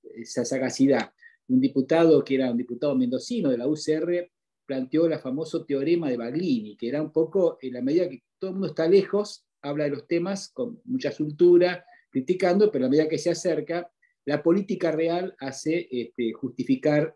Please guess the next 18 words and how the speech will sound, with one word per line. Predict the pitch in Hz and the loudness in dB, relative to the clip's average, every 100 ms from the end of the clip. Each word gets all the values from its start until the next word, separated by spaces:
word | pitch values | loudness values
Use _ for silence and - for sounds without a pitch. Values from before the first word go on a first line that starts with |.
| - | -10
las | 127 - | -10 -8
acciones, | 117 - 139 139 | -6 2 4 4
por | 135 117 | 2 -2
supuesto, | 117 143 143 | -2 0 0
que | 131 | 0
son | 131 135 | 0 2
muy | 135 | 2
distintas | - 131 135 139 135 _ _ _ | 2 0 0 -2 -4 _ _ _
a | 120 | -2
las | 123 120 | -2 -2
que | 117 | -4
se | 123 | -2
prometían | 120 127 131 127 180 180 | 0 2 2 2 2 2
o | 135 | 2
las | 113 | -2
que | |
suponían | 110 113 123 127 131 | -10 -8 -2 0 -2
previamente. | 120 120 117 107 104 - | -2 -4 -4 -6 -8 -12